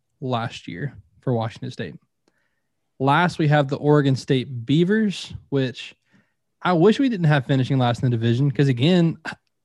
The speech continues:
we've said it a few times. I really feel like all four of these teams are on the same tier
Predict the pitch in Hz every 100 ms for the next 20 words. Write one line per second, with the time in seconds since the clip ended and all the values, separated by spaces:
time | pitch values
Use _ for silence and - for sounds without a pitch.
0 | _ - 123 - 151 156 151 165 170 165
1 | 143 123 151 156 180 175 156 139 - 160
2 | 143 131 - 165 151 131 - 131 143 135
3 | 135 127 - 151 135 127